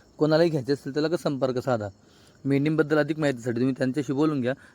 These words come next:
त्यांच्याखाली कोकरू आहेत, किती महिन्याचे वेलेले आहेत, ते सगळं तुम्हाला, अ, त्या तीन मेंढींच्या बाबतीत तुम्हाला समजेल. आणि ह्या मेंढ्या किती, किती महिन्याच्या गाभणी आहेत, किती वेतामध्ये आहेत, हे देखील तुम्हाला त्यांच्यापाशी, अ, तुम्हाला माहिती भेटून जाईल.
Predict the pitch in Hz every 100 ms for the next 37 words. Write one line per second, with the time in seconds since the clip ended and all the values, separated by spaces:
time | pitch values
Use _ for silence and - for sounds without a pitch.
0 | - 131 131 139 127 - 131 143 143 127
1 | 120 135 143 143 135 - 123 127 135 123
2 | 127 131 151 143 170 143 147 - - -
3 | _ - 147 147 160 160 151 139 135 123
4 | - 143 143 156 170 123 117 131 131 123
5 | 127 139 135 127 139 147 151 151 127 120
6 | 135 131 120 127 135 147 135 147 139 117
7 | 127 - - - 147 170 165 151 160 143
8 | 180 196 143 147 147 185 254 _ - _
9 | _ - 139 143 131 151 143 175 143 123
10 | 160 175 131 110